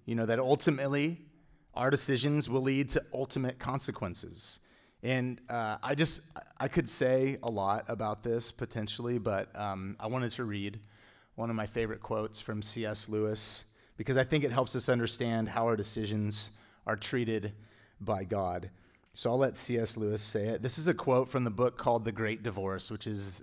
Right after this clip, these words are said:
the, the name that, that Lewis gave this picture of Judgment Day, where there'll be a separation between true disciples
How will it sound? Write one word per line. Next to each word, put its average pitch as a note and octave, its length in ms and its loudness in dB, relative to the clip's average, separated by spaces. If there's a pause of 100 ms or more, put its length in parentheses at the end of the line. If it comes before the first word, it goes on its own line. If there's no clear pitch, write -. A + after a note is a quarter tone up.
the, A2+ 320 -2
the A#2+ 120 0
name A2+ 340 0
that, G#2+ 260 -4
that A2 200 -4
Lewis A2 360 -2
gave G#2+ 360 -4
this G2+ 160 -6
picture - 400 -6
of G2+ 100 -6
Judgment G2+ 400 -4
Day, G2 220 -4
where F#2 120 -8
there'll G2 140 -4
be G#2+ 140 -4
a G2+ 60 -4
separation G2+ 800 -4 (600)
between G#2+ 480 -2
true A2+ 160 -4
disciples G#2 840 -4